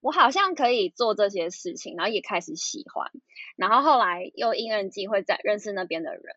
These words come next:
然后我们就去日本滑雪。然后后来过了一年之后，我的滑雪教练就问我说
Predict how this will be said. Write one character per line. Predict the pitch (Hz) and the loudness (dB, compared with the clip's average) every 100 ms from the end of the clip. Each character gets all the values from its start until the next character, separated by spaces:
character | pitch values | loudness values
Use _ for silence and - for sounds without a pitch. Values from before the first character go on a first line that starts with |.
| - | -14
然 | 165 | 0
后 | 214 | 2
我 | 185 | 2
们 | 151 151 | 0 -2
就 | 196 180 | 0 0
去 | - 180 | 0 0
日 | 196 | 0
本 | - 143 | 0 -6
滑 | - 135 151 | -8 -10 -8
雪。 | - - - _ _ _ - | -6 -6 -8 _ _ _ -6
然 | 180 | 0
后 | 220 277 | 6 8
后 | 311 | 10
来 | 254 190 180 - - _ _ _ _ | 8 6 4 -2 -12 _ _ _ _
过 | 339 320 | 0 2
了 | 202 | 2
一 | - 220 | -2 -8
年 | 165 160 | -8 -12
之 | 175 170 | -12 -6
后， | 202 | -4
我 | 165 | -4
的 | 175 | -4
滑 | 185 220 | 0 0
雪 | 202 | 0
教 | 180 180 | -2 -2
练 | 185 | 0
就 | 180 | 0
问 | 180 160 | 0 -4
我 | - | -10
说 | - 151 156 | -10 -8 -10